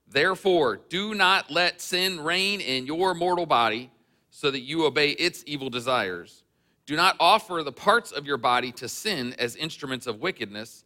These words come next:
but rather offer yourselves to God as those who have been brought from death to life, and offer the parts of your body to him as instruments of righteousness."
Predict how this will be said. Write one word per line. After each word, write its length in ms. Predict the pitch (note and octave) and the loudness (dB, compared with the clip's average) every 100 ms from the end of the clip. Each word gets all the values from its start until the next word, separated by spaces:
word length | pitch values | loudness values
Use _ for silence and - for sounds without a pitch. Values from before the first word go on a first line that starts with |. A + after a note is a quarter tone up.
| _ _ _ _ | _ _ _ _
but 240 | D3+ D3+ - A2+ | 4 4 2 -2
rather 640 | D3 E3 D3+ A2 G2+ G#2+ _ - | 4 4 4 0 -6 -8 _ 4
offer 400 | D3 D#3 D#3+ D3+ | 4 4 0 -4
yourselves 760 | B2+ A2+ - D3 C3+ C3 B2+ - | -4 -8 -2 0 0 -2 -8 -16
to 360 | B2 A#2 A2+ A2+ _ _ | -10 -8 -8 -14 _ _
God 320 | G#2 F2+ D2 F#2 _ _ _ _ _ _ | -2 -2 -4 -18 _ _ _ _ _ _
as 160 | A2 A2 | -6 2
those 220 | D3+ D#3+ | 2 4
who 80 | D#3 | 0
have 80 | C#3 | 0
been 140 | C3 | -2
brought 380 | A#2+ C#3 D3+ - | 2 2 2 0
from 140 | A#2+ G#2+ | -10 2
death 280 | C#3+ D3+ - | 2 4 0
to 140 | D#3 | -2
life, 360 | A#2+ G#2+ G2 - _ _ - | 2 0 -2 -10 _ _ -2
and 100 | B2+ | 4
offer 260 | E3+ F#3+ | 4 2
the 80 | D#3 | -4
parts 320 | C3 F#3+ A3 | 2 4 4
of 100 | G#3+ | 0
your 120 | E3+ D3+ | 0 4
body 280 | D3+ D3 | 4 4
to 160 | C#3 C#3 | 0 -4
him 360 | A#2+ G3+ C#3+ C#3+ _ _ | -2 -2 -2 -8 _ _
as 180 | - A#2+ - | -6 -4 -2
instruments 680 | F#3 - C#3+ B2+ B2 - _ _ _ - | -4 -4 -2 -2 -4 -16 _ _ _ -6
of 160 | A#2 | 2
righteousness." 800 | C#3+ D3 - G2 - F2 - _ | 2 2 -2 -16 -20 -20 -20 _